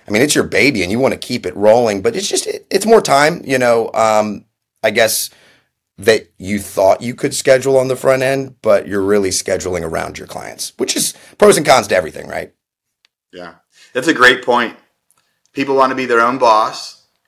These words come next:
Speaker 2: People wanna be an entrepreneur. People wanna run their own company, and they, because they wanna, because you see somebody that's been an entrepreneur for twenty years, and they're, like, going out on a, you know, they're going on vacation on a Tuesday, and you're like, "Oh, cool, that's really cool. How do you do that?" "Oh, I'm an entrepreneur."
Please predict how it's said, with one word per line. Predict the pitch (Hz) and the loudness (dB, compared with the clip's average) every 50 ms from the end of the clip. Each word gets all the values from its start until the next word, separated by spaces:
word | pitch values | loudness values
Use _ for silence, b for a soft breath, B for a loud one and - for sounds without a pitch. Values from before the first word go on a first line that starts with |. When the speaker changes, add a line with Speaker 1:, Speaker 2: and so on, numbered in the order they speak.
| _ _ _ - | _ _ _ -18
Speaker 2:
People | 131 120 - 117 | -18 -12 -8 -6
wanna | 120 117 110 | -6 -4 -2
be | 113 | 0
an | 107 107 | 0 0
entrepreneur. | 107 110 - - 127 117 110 110 110 110 135 - - _ _ _ _ _ _ _ _ _ _ _ _ _ | 0 0 -2 -8 -6 -4 -2 -2 -2 -2 -4 -8 -16 _ _ _ _ _ _ _ _ _ _ _ _ _
People | - 107 101 117 | -18 -12 -8 -4
wanna | 120 117 117 | -2 0 2
run | 113 113 113 | 2 2 2
their | 120 120 | 2 0
own | 120 123 127 | 0 0 0
company, | - 123 113 107 - 113 110 110 113 101 | -2 -4 -4 -4 -4 -8 -8 -6 -6 -4
and | 110 110 | -4 -4
they, | 107 | -4
because | 104 107 101 123 120 110 | -6 -6 -4 -2 -2 0
they | 117 113 | 0 0
wanna, | 113 113 110 107 - B B B B B | 0 0 0 -2 -6 B B B B B
because | 156 151 196 175 160 | 0 2 2 2 0
you | 151 139 | 0 -2
see | - - 208 196 | -2 -4 -4 -2
somebody | - - 175 170 165 | 0 0 2 2 0
that's | 147 - | -2 -2
been | 151 135 | -2 0
an | 135 | 0
entrepreneur | 131 131 131 - 143 139 127 | 0 -2 -2 -4 -4 -2 -2
for | 127 127 | -4 -4
twenty | - - 143 131 127 117 | -8 -6 -4 -4 -4 -4
years, | 110 120 139 135 120 107 104 107 - - - - - _ _ _ _ _ _ _ _ _ _ _ | -6 -4 -2 0 0 0 0 -2 -4 -8 -12 -14 -14 _ _ _ _ _ _ _ _ _ _ _
and | - 120 120 120 | -6 -6 -4 0
they're, | 120 120 123 123 | 0 2 2 2
like, | 117 117 117 113 - - 107 | 2 0 -2 -4 -6 -4 0
going | 127 131 131 127 120 | 2 2 2 2 0
out | 123 123 127 123 120 | 2 2 2 2 2
on | 120 117 113 | 0 0 0
a, | 110 110 107 104 107 - - | 0 -2 -2 -4 -6 -10 -12
you | 104 107 | -10 -8
know, | 107 | -8
they're | 104 113 107 | -6 -6 -4
going | 107 127 127 123 | -2 0 0 0
on | 123 120 113 | 0 0 -2
vacation | 117 104 - 127 117 123 123 - - 113 | -4 -6 -4 -4 -4 -4 -4 -6 -6 -4
on | 110 107 107 101 | -4 -4 -4 -6
a | - | -8
Tuesday, | - 120 117 117 117 113 - 104 92 95 101 123 - - - | -8 -8 -6 -6 -6 -4 -4 -2 -2 -2 -4 -6 -12 -14 -12
and | - 104 | -8 -4
you're | 107 107 107 | -2 0 0
like, | 107 104 104 110 | 0 0 0 2
"Oh, | 156 214 - - | 0 0 0 -2
cool, | - 190 196 143 | -4 -4 -2 0
that's | 127 151 - - 151 | 0 0 0 -2 -4
really | 131 113 107 | -4 -4 -6
cool. | - 127 123 | -6 -4 -2
How | 120 139 143 | 0 2 2
do | 151 | 2
you | 151 147 | 0 -2
do | 165 143 | -2 -2
that?" | 120 - | -2 0
"Oh, | 131 | 0
I'm | 135 135 | 0 0
an | 131 | 0
entrepreneur." | 127 123 131 - - 135 135 117 - B | 0 -2 -4 -6 -8 -6 -6 -6 -6 B